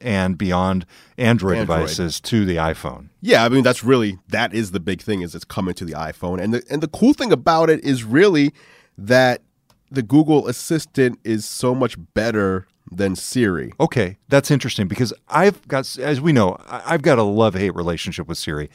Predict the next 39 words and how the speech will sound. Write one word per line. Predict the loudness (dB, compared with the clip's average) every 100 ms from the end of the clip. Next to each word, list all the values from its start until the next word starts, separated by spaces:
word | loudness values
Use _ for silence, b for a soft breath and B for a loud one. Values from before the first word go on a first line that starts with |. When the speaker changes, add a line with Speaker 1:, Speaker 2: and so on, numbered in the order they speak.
| b b
Speaker 1:
In | 0 4
what | 8 8 6
ways? | 4 6
Speaker 2:
Where, | 6 6 6
wait, | 6
first | 4 2 2
of | 0
all, | 4 4 4
where's | 6 6 6 4
your, | 2
where's | 4 4
the | 4
love | 4 4 2
part? | 0 -4 -4 -10 _ _
'Cause | 0
I | 2
don't | 4
remember | 6 6
any | 6
of |
the | 2
love | 6 8 8
part. | 8 6 6
Speaker 1:
<laughs> | 4
It's | 0 2
mostly | 0 0 -2 -4
hate. | -4 -8 -8
Speaker 2:
<laughs> | -4 -2 0 4
Speaker 1:
It's | 6 8
Speaker 2:
You |
Speaker 1:
almost | 8 10
Speaker 2:
hate | 8
Speaker 1:
entirely | 8 6 8
Speaker 2:
Siri. | 8 8
Speaker 1:
hate. | 2 -4 -8
<laughs> | B B B B B -6 -4 -4 -6 -8 B
So, | 6 6 6
so | 4 4
what, | 6 4